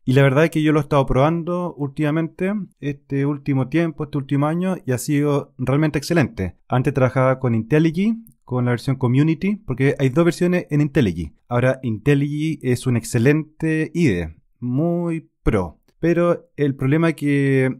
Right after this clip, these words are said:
la versión Ultimate es de pago y sí trae integración con Spring. Pero la versión de comunidad, la versión free o community, no trae integración con Spring.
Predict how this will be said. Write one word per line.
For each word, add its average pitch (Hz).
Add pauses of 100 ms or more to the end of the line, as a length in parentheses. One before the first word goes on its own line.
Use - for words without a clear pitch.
(160)
la 131
versión 143
Ultimate 180
es 139
de 120
pago 175
y 135
sí 160
trae 170
integración 147
con 147
Spring. 143 (160)
Pero 143
la 135
versión 160
de 139
comunidad, 131 (100)
la 117
versión 117
free 120
o 123
community, 180
no 123
trae 131
integración 113
con 98
Spring. -